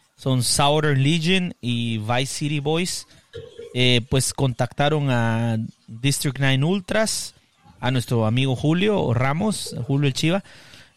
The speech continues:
para que se hiciera algo antes. Y por supuesto la, la invitación era para toda la treinta y dos cincuenta y dos. Sabíamos de todos los diferentes, este,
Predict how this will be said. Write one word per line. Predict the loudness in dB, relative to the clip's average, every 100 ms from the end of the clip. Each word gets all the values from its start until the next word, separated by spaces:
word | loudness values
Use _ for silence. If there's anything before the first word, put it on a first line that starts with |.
| _
para | -2 2 0
que | 2 2 2
se | 2
hiciera | 2 2 2 2
algo | 2 2 2
antes. | 0 -2 -2
Y | 0
por | 0
supuesto | 0 0 0 0
la, | 2 2
la | 0
invitación | -2 -2 -2 -2
era | -2 0
para | -2
toda | 0 0
la | 0
treinta | 0 -2 -2
y |
dos | -2
cincuenta | 0 0 2
y | 0
dos. | 2
Sabíamos | 2 2 2 2 0
de | 0
todos | 0 2 4
los | 2
diferentes, | 0 -2 0 0 0 -2 -2
este, | -4 -6 -8 -8